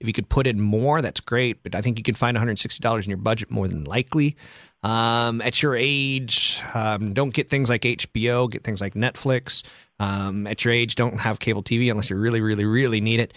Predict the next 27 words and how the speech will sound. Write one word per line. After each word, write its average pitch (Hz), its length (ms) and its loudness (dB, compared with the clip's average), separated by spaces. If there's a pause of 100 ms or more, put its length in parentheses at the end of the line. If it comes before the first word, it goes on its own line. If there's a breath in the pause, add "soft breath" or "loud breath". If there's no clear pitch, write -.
(320 loud breath)
Um, 104 340 0
but, 117 240 -2 (220)
uh, 123 120 2
max 135 340 0
out 175 140 0
that, 131 180 0 (300 loud breath)
that 113 160 0
I 117 180 4
R 120 120 2
A 117 120 0
as 98 140 -6
much 131 360 2
as 135 120 2
you 135 80 4
can. 147 400 0
And 107 100 0
the 98 40 0
Fidelity 202 320 2
Freedom 165 300 0
Fund, 120 200 2
it, 110 160 -2
it's - 140 0
good 277 360 0
because 156 300 0
what 156 100 2
it 143 120 -2
does, 160 320 2